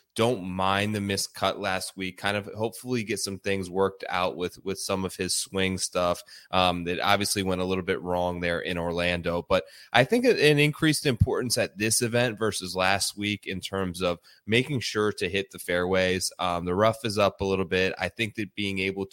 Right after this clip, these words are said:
to it, it, take advantage of his ball striking because he's not a guy with a ton of club head speed in comparison to others in the field. He really needs to be in the fairway to take full advantage of that. And he's one of the best long iron players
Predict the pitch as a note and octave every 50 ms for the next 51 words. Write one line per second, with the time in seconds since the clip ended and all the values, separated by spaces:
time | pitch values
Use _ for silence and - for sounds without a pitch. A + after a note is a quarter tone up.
0 | - - G2 F#2 F#2 - _ _ _ _ _ _ _ _ - A2 A2+ A2+ A2 -
1 | - A#2+ - - G#2+ A2 - - - D#3+ E3 G3+ E3 A#2 G#2 A2+ A#2 B2 B2+ B2+
2 | A#2+ G2+ G#2+ G2 E2+ G2+ G2+ F#2+ E2+ - - G2 G2 G2+ G2 - - - F#2 F2+
3 | F2 - F#2 F#2+ F#2 F#2 F#2 - - G#2 - - G#2+ F#2 F#2 A#2+ B2 D#3 F#3+ F#3
4 | - A#2+ G#2+ A2 A2 G#2+ G2 - F#2 - - - - - B2 C3 C3+ C3 A#2 G#2+
5 | - - - - - G2+ G2+ G2 - - A#2 A2+ A2 - - - - A#2 A#2 A2
6 | A2 F#2+ F2 - F#2 - - F#2+ G2+ G2 G2 - G2 F#2 F2+ C#2+ D#2 F#2 F#2+ F#2+
7 | F2 E2+ F#2 F2 E2+ D#2+ - F#2+ G2+ G#2 G2 - - - - - A2+ G#2+ G2 G2
8 | G#2 A#2 B2+ C3 B2+ A#2 A2+ A2+ G#2+ - - - G2 F#2 G#2+ G2+ F#2+ F#2 - -
9 | - F2+ G2 G2+ G#2+ A2 G#2+ G2 F#2 - - G2 F#2 - - - G2+ G2+ G2+ F#2+
10 | F2 D#2+ F2 F2 F2+ F#2 G2+ G#2 G2+ A#2+ A2 A#2 B2 B2 A#2+ - G#2+ G#2+ G2+ F#2
11 | G2 G2 F#2+ F#2+ F2 E2+ - G2 G2 F#2 - - F2+ F#2 G2 G2 F#2+ F#2+ F#2 F2+
12 | F#2 F#2 - - G2+ F#2+ F#2+ F#2+ F#2 F2+ -